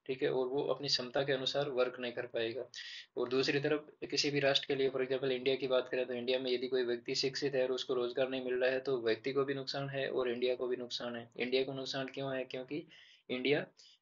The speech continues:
अ, इंडिया के पास skilled work है, ठीक है, जो, अ, व्यक्ति शिक्षित work है, अ, शिक्षि-, शिक्षित व्यक्ति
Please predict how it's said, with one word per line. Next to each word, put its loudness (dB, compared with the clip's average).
अ, 2
इंडिया 6
के 2
पास 4
skilled 2
work 2
है, -2
ठीक -4
है, 4
जो, -2
अ, -4
व्यक्ति 2
शिक्षित -2
work 0
है, 2
अ, -4
शिक्षि-, -4
शिक्षित 0
व्यक्ति 0